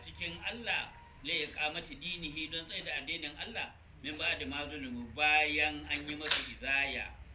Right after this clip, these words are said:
min ahli makkata izayan, kuma daga, daga mutanen Makka. Su wane aka yi maka, masu izayan nan? Sai aka ce, humul, humul nabiyyu,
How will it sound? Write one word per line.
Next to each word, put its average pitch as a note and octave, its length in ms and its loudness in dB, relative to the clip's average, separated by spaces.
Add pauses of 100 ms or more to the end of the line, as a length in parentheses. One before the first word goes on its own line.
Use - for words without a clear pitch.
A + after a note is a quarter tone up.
(120)
min C#3+ 160 -4
ahli D3+ 320 -2
makkata B2+ 320 -8
izayan, B2+ 480 -2
kuma C#3+ 200 -10
daga, B2 200 -8 (240)
daga A3+ 320 -4
mutanen A#2 400 -6
Makka. G#2 320 -10 (480)
Su A#3 80 -8
wane F3 240 2
aka F#3 240 0
yi D3+ 80 -4
maka, D3+ 320 -8
masu D3+ 240 -8
izayan B2+ 480 -4
nan? A2 100 -6 (520)
Sai D3 180 -4
aka D3 320 -6
ce, A#2+ 240 -8
humul, C#3+ 400 -8 (240)
humul E3+ 560 -4
nabiyyu, C#3+ 480 -6